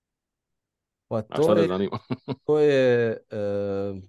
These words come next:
Speaker 1: interesantno, interesantno da je složen tako raspored, zato što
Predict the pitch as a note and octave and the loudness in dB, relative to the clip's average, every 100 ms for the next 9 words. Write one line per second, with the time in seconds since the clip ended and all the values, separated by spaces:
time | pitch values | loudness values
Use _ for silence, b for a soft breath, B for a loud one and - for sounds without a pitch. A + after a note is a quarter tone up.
0 | _ _ _ - G2+ A#2 G#2+ - C#3 D#3+ | _ _ _ -14 -6 -2 -2 0 0 0
1 | - A2+ F#2 G2 A#2 G#2 C#3 D#3 C3+ A#2 | -2 -6 -4 -6 -2 0 0 0 0 0
2 | A2 C3 C3 A2+ A#2+ A#2 B2 A#2+ A#2+ A2+ | 0 0 0 -2 -6 -4 -2 -2 -4 -6
3 | G#2 A#2 C3+ - A#2 G#2+ | -4 -6 -8 -6 -4 -4